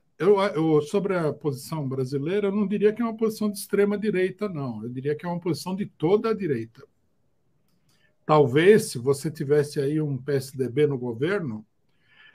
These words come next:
eles não fossem tão ostensivos em condenar a Argentina, mas trabalhariam contra da mesma maneira. É, é uma posição, no final das contas, do,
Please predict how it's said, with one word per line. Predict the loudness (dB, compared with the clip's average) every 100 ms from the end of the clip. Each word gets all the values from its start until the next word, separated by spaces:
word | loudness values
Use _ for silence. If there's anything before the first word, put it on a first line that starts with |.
| _ -20 -2
eles | 2 4 2 2
não | 2 2
fossem | 0 -2 0 0 -4
tão | -2 -4 -2 0 0
ostensivos | 0 -2 2 2 0 -2 -2 0 -2 -2
em | -4
condenar | -4 -4 -4 -4 -4
a |
Argentina, | -4 -4 -6 -4 -4 -4
mas | -6 -8 -8
trabalhariam | -6 -2 0 0 -2 -4
contra | -4 -6 -4 -4
da | -4
mesma | -4 -6
maneira. | -6 -6 -4 -6 -10 _ _ _ _ _ _ _ _ _ _ _ _ _ _ -2
É, | 0 2 4
é | 6
uma | 6 4
posição, | 2 2 -2 -2 -2
no | -2
final | -4 -4
das | -4 -4 -6
contas, | -6 -4 0 -2
do, | 2 2 2 0 -4